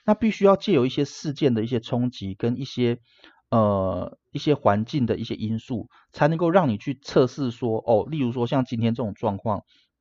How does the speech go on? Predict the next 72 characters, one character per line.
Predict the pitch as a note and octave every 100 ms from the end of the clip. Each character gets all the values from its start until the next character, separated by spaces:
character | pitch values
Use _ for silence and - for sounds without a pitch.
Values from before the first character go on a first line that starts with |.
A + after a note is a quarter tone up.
| _ _ _ _
你 | - A#2+
能 | A#2+ C3
不 | E3+
能 | B2+
很 | A2+ A#2+
冷 | C3+ G2+ F#2
静 | C#3
的 | A2+ G2
先 | A#2+
去 | A#2 B2+
做 | A#2 A2+
一 |
个 | A2 G2+
客 | - B2
观 | A2+ G#2+ G#2+
的 | G2
合 | - G2+
理 | A2
的 | F2+
推 | F2+ - G2+
估 | - G#2
跟 | G#2+ G2+ A2 - - _
一 | A#2+
个 | A2
判 | - B2 G2
断 | - G#2 G2
跟 | - A2
解 | G#2 F2+ E2+
读， | - F2+ G2+ _ _ - -
然 | A2+
后 | F3
呢， | D#3+ C#3 A#2+ - _ _ _
再 | - D#3+ B2+
好 | - D3+
好 | B2+
的 |
去 | A#2 D3
检 | - F#2
视 | G2
你 | C3
手 | A2+ G2+ F2
上 | - A#2+
的 | G2+
这 | -
样 | A#2+
子 | A#2 G2+
的 |
一 | F#2
个， | G2 F#2+
一 | A2
个， | G2+ - _ _ _ _
呃， | A2 G#2+
股 | G#2
票 | G2+ D3 A#2
的 | G2
一 | A2+
个 | G#2+
条 | - F#2
件， | F#2+ B2+ F#2+ - - _ -
需 | - F#3
不 | F3
需 | D#3
要 | D#3 C#3
去 | C#3+
做 | C3+ C#3+
一 | A#2+
个 | G#2+
停 | - - G#2+
损 | B2 F#2
的 | E2
动 | A2+ F#2+
作。 | - F2+